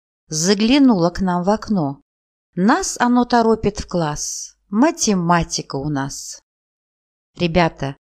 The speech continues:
тема нашего урока «Проверь себя». Сегодня на уроке вы проверите свои достижения.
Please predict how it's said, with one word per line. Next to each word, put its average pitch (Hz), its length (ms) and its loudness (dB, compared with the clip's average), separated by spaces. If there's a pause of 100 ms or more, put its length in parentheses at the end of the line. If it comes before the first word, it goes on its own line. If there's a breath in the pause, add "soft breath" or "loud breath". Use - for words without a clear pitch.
(140)
тема 160 360 2
нашего 143 460 0
урока 277 600 2 (100)
«Проверь 135 440 -2
себя». 131 560 -6 (1040)
Сегодня 202 580 0
на 196 140 2
уроке 220 560 0 (420)
вы 208 160 2
проверите 233 640 -2
свои 220 320 2
достижения. 156 1000 0